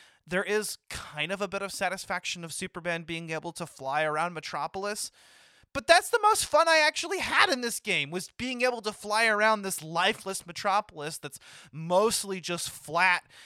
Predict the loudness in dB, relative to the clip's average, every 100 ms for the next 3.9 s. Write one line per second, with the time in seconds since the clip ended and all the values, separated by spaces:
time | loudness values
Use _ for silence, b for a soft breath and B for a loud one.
0 | B 4 4 4 2 0 -4 -8 -6 -4
1 | -4 -6 -4 -4 -2 -2 -4 -4 -10 -8
2 | -6 -6 0 0 2 -2 -4 -6 -6 -10
3 | -12 -12 -10 -8 -6 -4 -4 -6 -10